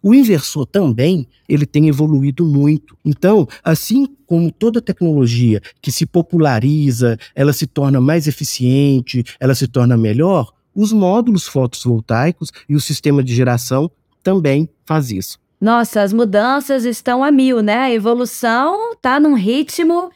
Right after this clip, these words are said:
Speaker 2: que aí eu fico pensando: será que as políticas públicas podem acompanhar toda essa evolução, essas novas tecnologias e tendências, Samuel?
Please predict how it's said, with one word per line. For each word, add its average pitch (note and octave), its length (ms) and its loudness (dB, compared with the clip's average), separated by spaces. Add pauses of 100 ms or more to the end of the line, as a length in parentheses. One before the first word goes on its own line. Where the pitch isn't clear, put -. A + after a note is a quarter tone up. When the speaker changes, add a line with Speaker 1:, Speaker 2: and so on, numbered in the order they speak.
(200)
Speaker 2:
que B3 80 -4
aí A#3+ 80 0
eu C#4+ 100 0
fico - 280 -6
pensando: B3 500 0
será B3 220 -2
que C#4+ 80 -2
as C#4 120 -4
políticas C4+ 840 -2
públicas A3+ 880 -2 (360)
podem C4+ 440 2
acompanhar A3+ 760 0 (200)
toda C4+ 500 0
essa B3 380 -2
evolução, A#3 840 -2
essas A3+ 300 0
novas A3+ 400 2
tecnologias A3+ 840 0
e A3 80 0
tendências, A3 680 0
Samuel? F3+ 520 0